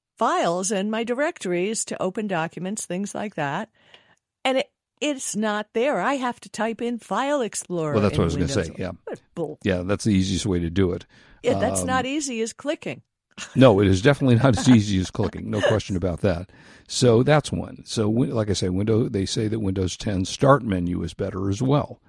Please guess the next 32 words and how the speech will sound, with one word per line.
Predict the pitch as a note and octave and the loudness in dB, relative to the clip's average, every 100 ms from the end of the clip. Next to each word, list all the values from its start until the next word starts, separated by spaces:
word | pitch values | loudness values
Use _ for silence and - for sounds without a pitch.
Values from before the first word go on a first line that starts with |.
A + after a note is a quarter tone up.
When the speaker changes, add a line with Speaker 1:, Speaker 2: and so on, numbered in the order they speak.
| _ _ - | _ _ -2
Speaker 2:
I | C3+ F3+ | 2 4
haven't | G3 E3 A#2+ | 6 4 6
noticed | G#2+ G2+ F#2+ - | 8 8 4 0
this | G2+ - | -2 -2
as | G2 - | -4 -2
much | G2 F#2 | -2 -2
of | G2+ | -6
a | F2 | -10
problem, | - F#2 F#2 F2+ F#2 | -6 -4 -4 -4 -4
frankly, | G#2+ F#2+ - G2 G2 - - - | -4 -6 -6 -6 -8 -14 -20 -12
but | G#2 A2 - | 0 0 0
some | - B2 A#2+ | -2 0 4
people | D3+ - | 2 0
do. | D#3 G3+ F2+ | 2 2 2
You | B2 G2+ | 0 0
know, | G2+ | 2
they | G#2 | 2
get | G#3 | 2
Speaker 1:
I | A3 | 4
Speaker 2:
used | A3 | 2
Speaker 1:
have | G#3 | 2
Speaker 2:
to | |
things. | G#3+ | 2
Speaker 1:
noticed | G#3+ G#3 - | 2 0 -2
it. | D#3 - | -4 -2
I | D#3+ F3+ | -4 -4
don't | F#3 - | -6 -6
like | D#3 D3 D#3 | -8 -8 -8
it. | - - | -14 -10
I | E3 | -8
don't | E3+ - | -6 -6
like, | E3+ D#3+ | -6 -6